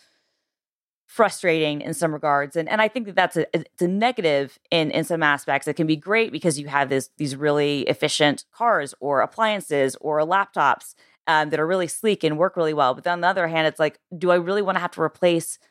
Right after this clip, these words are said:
my dishwasher every ten years, right?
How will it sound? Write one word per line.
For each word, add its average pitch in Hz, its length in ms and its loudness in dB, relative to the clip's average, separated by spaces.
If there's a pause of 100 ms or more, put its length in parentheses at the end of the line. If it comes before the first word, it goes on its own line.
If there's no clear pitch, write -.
(220)
my 180 120 0
dishwasher 143 880 0 (500)
every 175 240 4
ten 165 300 -2
years, 120 520 -2 (360)
right? 165 400 -2